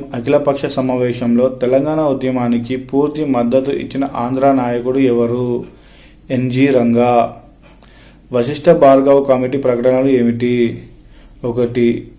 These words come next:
ఇది ఎనిమిది పాయింట్ల పథకంలో ఇరవై రెండు ఏప్రిల్ పంతొమ్మిది వందల అరవై తొమ్మిదిన ప్రకటించబడింది. పంతొమ్మిది వందల యాభై ఆరు అరవై ఎనిమిది మధ్యకాలంలో తెలంగాణ మిగులు నిధి రూపాయలు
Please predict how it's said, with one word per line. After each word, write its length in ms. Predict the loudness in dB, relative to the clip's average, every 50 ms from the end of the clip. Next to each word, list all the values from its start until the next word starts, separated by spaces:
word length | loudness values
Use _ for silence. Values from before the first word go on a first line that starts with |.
| -6
ఇది 220 | -4 -2 0 2 2
ఎనిమిది 320 | 2 2 2 2 2 0
పాయింట్ల 400 | 2 2 4 4 4 4 4 2
పథకంలో 680 | 2 0 -2 -2 -2 -2 -2 -2 0 2 4 4 6
ఇరవై 300 | 4 4 2 0 2 2
రెండు 240 | 2 2 0 0 0
ఏప్రిల్ 460 | 2 2 0 0 -2 -2 0 0 0
పంతొమ్మిది 340 | 0 0 -2 -2 0 2 2
వందల 60 | 2
అరవై 180 | 2 2 0 -2
తొమ్మిదిన 300 | -2 -2 -2 -4 -4 -2
ప్రకటించబడింది. 1200 | -4 -4 -4 -4 -4 -2 -2 0 0 0 0 -2 -2 -2 -2 0 2 2 2 2 0 -2 -6 -12 -20 -20 -20 -20 -20 -20 -20 -20 -20 -20 -14 -8 -6
పంతొమ్మిది 420 | -4 -2 0 0 0 0 0 0
వందల 140 | 0 2 2
యాభై 360 | 4 4 4 4 4 4 4
ఆరు 240 | 4 4 2 2 0
అరవై 300 | 0 0 -2 -2 0 0
ఎనిమిది 240 | -2 0 0 0 0
మధ్యకాలంలో 840 | 0 0 0 0 -2 -2 0 0 0 0 0 0 0 0 0 0
తెలంగాణ 640 | 0 -2 -4 -4 -2 0 0 0 0 0 0 0 0
మిగులు 360 | 0 -2 -2 0 0 0 0
నిధి 460 | 0 -2 -2 -2 -2 -2 -2 -2 -4 -6 -6
రూపాయలు 720 | -6 -6 -2 0 0 0 2 0 0 -2 -2 -4 -4